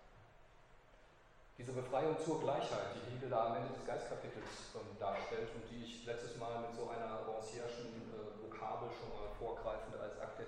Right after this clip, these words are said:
Desidentifizierung bezeichnet habe, muss in diesem dialektischen Modell, so wie Menke das,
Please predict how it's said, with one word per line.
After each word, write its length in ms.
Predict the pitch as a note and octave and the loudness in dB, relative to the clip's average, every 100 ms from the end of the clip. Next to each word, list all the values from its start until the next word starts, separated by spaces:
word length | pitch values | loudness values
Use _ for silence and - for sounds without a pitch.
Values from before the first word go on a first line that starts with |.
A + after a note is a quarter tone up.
| B2+ | -4
Desidentifizierung 1040 | B2+ - B2 A2+ A#2 - - E3 A#2 G#2+ | -6 -6 -4 -4 -6 -8 -6 -4 -4 -4
bezeichnet 480 | - A3 A2 A2 A3 - | -4 -2 -2 -4 -6 -2
habe, 220 | B2 B2 - - - - - A#2 | -2 -2 -6 -10 -10 -8 -4 -2
muss 300 | D3 - - | -2 -2 -4
in 180 | A#2 A2+ C#3+ | -4 -4 -4
diesem 300 | E3 D3 C3 | -2 -2 -2
dialektischen 840 | A#2+ G#2+ A#2 - D#3+ - D3 B2+ | 2 2 2 0 -2 -2 -4 -4
Modell, 340 | A#2 A#2+ B2+ C#3 | -4 0 0 0
so 140 | A2+ A2 | -4 -4
wie 140 | G#2+ | -6
Menke 300 | G#2+ - - A2+ | -6 -4 -4 -2
das, 400 | A#2+ - - | -2 -2 -6